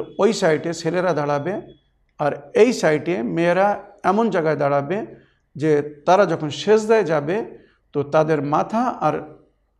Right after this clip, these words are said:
ওই সাইডে, পার্টিশনের ওই সাইডে, পর্দার ওই সাইডে যে ছেলেদের পায়ের জায়গা, তার মাঝখানে যেন দু কদমের বেশি ডিস্টেন্স বা ফায়সলা বা দূরত্ব না হয়। এটা মনে করি, এটা জামাতের শর্ত।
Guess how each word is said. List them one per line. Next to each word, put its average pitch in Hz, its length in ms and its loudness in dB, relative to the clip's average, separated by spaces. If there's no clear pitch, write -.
ওই 220 140 6
সাইডে, 165 680 -2
পার্টিশনের 170 420 -2
ওই 196 160 2
সাইডে, 165 280 -4
পর্দার 160 300 0
ওই 208 160 0
সাইডে 156 260 -6
যে 139 120 -8
ছেলেদের 160 540 -6
পায়ের 185 260 4
জায়গা, 151 480 -2
তার 170 340 2
মাঝখানে 170 480 -2
যেন 160 300 -4
দু 208 180 2
কদমের 175 420 2
বেশি 220 440 -4
ডিস্টেন্স 185 600 -2
বা 196 420 -2
ফায়সলা 180 680 0
বা 151 80 -2
দূরত্ব 180 380 0
না 147 120 -2
হয়। 123 220 -6
এটা 208 180 2
মনে 151 180 0
করি, 139 100 -2
এটা 156 160 -4
জামাতের 180 360 -2
শর্ত। 143 480 -6